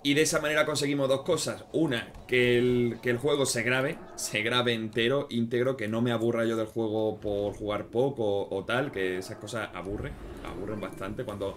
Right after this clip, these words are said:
cuando estás jugando. ¿Esto cómo era? Porque tengo ya tres marcas.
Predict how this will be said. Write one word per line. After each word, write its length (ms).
cuando 180
estás 180
jugando. 380
¿Esto 180
cómo 220
era? 140
Porque 280
tengo 160
ya 140
tres 160
marcas. 400